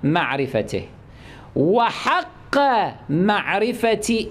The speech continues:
إمامته، هؤلاء هم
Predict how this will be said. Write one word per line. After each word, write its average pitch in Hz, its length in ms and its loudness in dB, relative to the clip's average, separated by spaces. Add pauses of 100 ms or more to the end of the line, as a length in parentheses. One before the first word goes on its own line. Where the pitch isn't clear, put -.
(160)
إمامته، 254 1300 0 (380)
هؤلاء 220 1400 0
هم 311 600 2